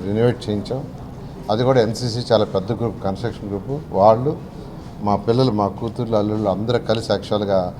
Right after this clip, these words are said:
ఈ మొత్తాన్ని రెనోవేట్ చేశారు. దీనికి పర్మిషన్ కూడా వచ్చింది. నెల్లూరు మున్సిపల్ కార్పొరేషన్ స్కూల్ ఇది, విఆర్సీ, విఆర్సీ మున్సిపల్ కార్పొరేషన్ స్కూల్. యాక్చువల్గా అటు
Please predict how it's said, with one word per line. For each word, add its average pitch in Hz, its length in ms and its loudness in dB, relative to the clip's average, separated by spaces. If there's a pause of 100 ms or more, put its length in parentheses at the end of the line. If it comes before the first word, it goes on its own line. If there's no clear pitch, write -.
(400)
ఈ - 20 0 (120)
మొత్తాన్ని 131 540 4
రెనోవేట్ 110 400 0
చేశారు. 107 360 0 (1300)
దీనికి 113 280 2
పర్మిషన్ 120 420 2
కూడా 110 160 6
వచ్చింది. 117 320 -4 (560)
నెల్లూరు 113 420 2 (240)
మున్సిపల్ 120 360 0 (120)
కార్పొరేషన్ 101 560 0
స్కూల్ 95 240 -4
ఇది, 90 120 -6 (680)
విఆర్సీ, 120 520 6 (160)
విఆర్సీ 123 520 4 (120)
మున్సిపల్ 113 440 -4
కార్పొరేషన్ 95 540 -2
స్కూల్. 95 240 -6 (840)
యాక్చువల్గా 107 440 -2 (520)
అటు 101 160 -2